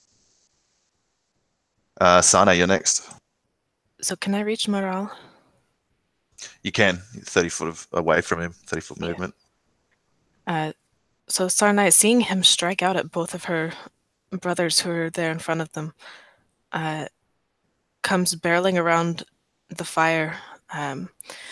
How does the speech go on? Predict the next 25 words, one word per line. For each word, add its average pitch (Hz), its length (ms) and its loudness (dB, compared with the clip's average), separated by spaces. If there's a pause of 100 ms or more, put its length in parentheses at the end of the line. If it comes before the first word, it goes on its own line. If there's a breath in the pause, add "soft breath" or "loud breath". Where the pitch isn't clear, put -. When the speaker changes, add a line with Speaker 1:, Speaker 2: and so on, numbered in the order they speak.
(360 loud breath)
Speaker 2:
the 160 400 -2
blade 175 280 4
in 170 100 2
her 165 100 2
hand, 165 640 0 (800)
uh, 151 200 -8 (100)
yelling 170 600 2 (280 loud breath)
in, 160 440 -6 (240)
uh, 160 300 -10 (240)
in 165 100 -4
her 160 140 -2
fury 165 360 -2
and 160 100 -2
her 165 100 -4
rage, 156 480 2 (1080 loud breath)
but - 260 0 (260)
the, 165 460 -4 (920)
the 196 80 -10
sand 175 480 2
near 175 160 4
the 165 80 -4
fire 160 540 0 (100)
is - 400 2
slick - 380 4
underfoot, 165 640 -2